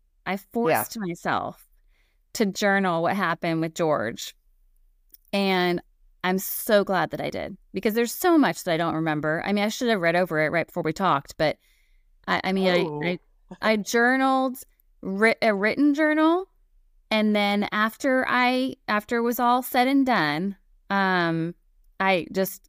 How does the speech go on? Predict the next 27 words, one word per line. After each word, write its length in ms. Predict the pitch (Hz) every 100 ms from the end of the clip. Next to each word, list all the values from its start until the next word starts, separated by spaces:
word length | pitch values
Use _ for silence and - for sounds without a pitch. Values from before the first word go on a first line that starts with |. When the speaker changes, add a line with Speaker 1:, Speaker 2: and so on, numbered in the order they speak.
| -
Speaker 1:
kept 320 | - 220 - _ _ _ -
feeling 400 | 214 214 208 202
like 420 | 180 165 160 165 _ _ _ -
I 200 | 185 185
needed 400 | 185 185 202 196
to 220 | - 185
write, 880 | 170 170 165 165 185 185 - - - _ _ _ _ _ _ _ _ _ _ -
like 220 | 202 208
I 100 | 214
was 200 | 214 202
writing 360 | 196 208 202 190
to 60 |
someone 360 | 180 185 175 175
who 80 | 180
was 120 | 175
gonna 200 | 170 160
go 120 | 156
through 160 | 160 156
the 100 | 151
same 280 | 156 147
thing. 260 | 156 107 -
So 240 | - 180 170
I, 180 | 156
Speaker 2:
Mm. 360 | 190 160 135 139
Speaker 1:
I 120 | 160 180
did 240 | 190 175
this 240 | 165 165